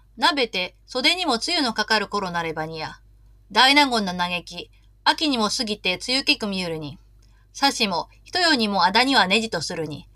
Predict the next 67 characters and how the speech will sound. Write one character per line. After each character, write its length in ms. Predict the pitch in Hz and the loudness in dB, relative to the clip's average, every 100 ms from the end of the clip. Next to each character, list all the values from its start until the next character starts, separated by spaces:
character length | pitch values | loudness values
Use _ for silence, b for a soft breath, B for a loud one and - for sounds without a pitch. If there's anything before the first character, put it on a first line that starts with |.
| _ _ | _ _
さ 140 | - 240 | 0 4
よ 160 | 262 | 6
う 60 | 277 | 6
の 120 | 269 | 4
こ 120 | 262 | 2
と 100 | 269 | 0
も 140 | 226 180 | -2 -2
か 100 | 240 | -4
け 120 | 285 | -4
て 100 | - | -4
も 140 | 175 165 | -6 -8
な 120 | 165 | -12
く。 200 | - - - _ _ _ _ | -16 -20 -20 _ _ _ _
酒 320 | - 277 311 | -2 -2 2
な 120 | 330 339 | 2 4
ど 100 | 262 | 4
の 160 | 208 | 2
遊 140 | 196 233 | 0 -2
び 140 | 220 | -2
も 100 | 214 | -2
か 140 | 208 | -4
き 100 | 208 | -4
た 160 | - 277 | 2 4
え 120 | 254 | 6
な 100 | 254 | 2
き 120 | 247 | 0
ゆ 120 | 196 185 | -4 -4
え 80 | |
に 100 | 165 | -6
や。 180 | 160 - _ _ _ _ b _ | -8 -12 _ _ _ _ b _
女 160 | 196 208 | -2 0
宝、 320 | 185 220 214 b b - | 4 4 4 b b 0
痩 140 | 208 | 2
せ 120 | 311 | 4
衰 380 | 302 294 294 277 | 2 2 2 2
え 60 | 269 | 4
た 120 | 254 | 2
る、 180 | 202 - _ _ | 2 -4 _ _
な 120 | 269 | 0
ど 140 | 294 226 | 2 2
申 160 | 240 | 2
す 100 | 233 | 0
ほ 100 | - | -6
ど 120 | 180 165 | -8 -8
に。 240 | 156 - _ _ _ _ - | -10 -16 _ _ _ _ -4
五 140 | 269 | 2
月 240 | 269 - 180 | 2 0 -2
十 200 | 277 262 | 0 2
四 140 | 202 | 2
日 160 | - 175 | -2 -6
の 140 | 165 | -6
夜、 220 | 165 156 _ _ _ _ - | -8 -10 _ _ _ _ 2
大 180 | 285 | 4
谷 220 | 294 302 302 | 6 4 4
な 100 | 294 | 2
る 120 | 226 | 2
と 100 | 208 | -2
こ 140 | 214 | 0
ろ 80 | 214 | 0
に 160 | 202 175 | -2 -4
て 180 | 185 | -4
念 220 | 180 240 262 | 0 0 0
仏 180 | 277 | -2
の 80 | 262 | 2
あ 80 | 247 | 2
り 100 | 208 | 2
し、 300 | - 160 - | -4 -10 -12